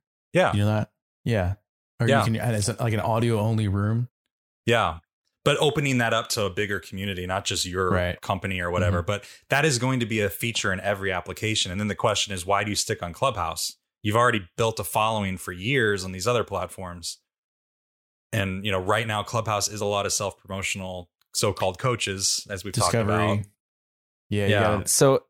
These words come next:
Speaker 2: figure out where
Speaker 3: so,
Speaker 2: you wanna go
Speaker 3: so
Speaker 2: in that
Speaker 3: here's,
Speaker 2: thing.
Speaker 3: yeah. So I can't find, I, I can't find that reply. Someone's asked, you know, like, there's all these things, like, what do you think? H-, here's,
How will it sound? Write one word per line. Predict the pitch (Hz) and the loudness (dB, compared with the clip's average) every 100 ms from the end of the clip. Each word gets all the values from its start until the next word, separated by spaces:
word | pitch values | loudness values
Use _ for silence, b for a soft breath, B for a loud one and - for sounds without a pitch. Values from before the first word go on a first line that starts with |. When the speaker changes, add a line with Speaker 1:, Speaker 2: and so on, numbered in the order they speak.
| - | -8
Speaker 2:
figure | - 107 107 | -4 -2 0
out | 101 101 | 0 2
where | 107 | 4
Speaker 3:
so, | 120 | 6
Speaker 2:
you | - | 6
wanna | 101 | 4
go | |
Speaker 3:
so | 98 98 | 2 4
Speaker 2:
in | 117 | 6
that | |
Speaker 3:
here's, | 135 135 127 101 | 4 4 2 2
Speaker 2:
thing. | 98 101 _ - | 0 -4 _ 2
Speaker 3:
yeah. | 110 85 71 - | 4 6 2 -2
So | - 117 107 - | 2 4 4 2
I | 101 | -2
can't | 104 135 90 | -2 -2 -2
find, | - 95 87 82 _ _ - | -2 0 0 -4 _ _ -12
I, | 92 90 92 | -10 -10 -12
I | |
can't | - 90 - | -6 -4 -2
find | 78 78 76 | -2 -2 -4
that | 71 - | -6 -8
reply. | - 76 - 73 71 | -6 -4 0 0 2
Someone's | - 113 92 - | 2 4 2 2
asked, | 87 85 - - - | 0 2 -2 -6 -2
you | 80 | 0
know, | 73 71 | 0 -2
like, | 78 - | -6 -2
there's | 82 87 | 0 2
all | 76 | 0
these | - | 0
things, | 76 71 - | -2 -2 -4
like, | 73 - | -6 -4
what | 80 | 0
do | 78 | 0
you | 76 | 0
think? | - 69 69 - _ _ _ _ - | -2 -4 -6 -16 _ _ _ _ -6
H-, | - | -2
here's, | - 139 127 | 4 6 4